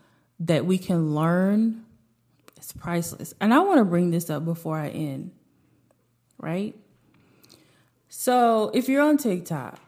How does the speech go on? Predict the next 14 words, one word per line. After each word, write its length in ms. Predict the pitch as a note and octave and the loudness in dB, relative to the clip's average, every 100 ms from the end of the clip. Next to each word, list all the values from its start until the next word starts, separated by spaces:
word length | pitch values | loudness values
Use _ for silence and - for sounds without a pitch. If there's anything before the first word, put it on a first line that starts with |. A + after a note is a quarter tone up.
| _ _ - | _ _ -14
because 280 | E3+ F3+ E3+ | -6 -2 -2
it 120 | E3+ | 0
wouldn't 360 | G3 A#3+ G3 E3+ | 0 0 0 0
be 480 | F#3+ D#3+ D3 - _ _ _ _ _ _ _ | 0 -2 -6 -12 _ _ _ _ _ _ _
one 200 | - D#3+ | -6 -4
of 80 | D#3+ | -2
my 200 | D3 A#3+ | 0 -2
podcast 720 | C4 F#3 C#3 - C#3+ D3 D#3 | 0 -4 -4 -8 -6 -6 -6
episodes 460 | D3+ E3 D#3 D3+ D#3 | -8 -8 -6 -4 -4
if 140 | E3 | -4
I 160 | E3+ A3 | -4 -2
didn't 300 | F#3+ E3+ E3 | -2 0 0
mention 320 | D#3 - D#3+ | 0 -2 -8
TikTok. 560 | - G3 G3 D3+ - | -2 -4 -4 -12 -12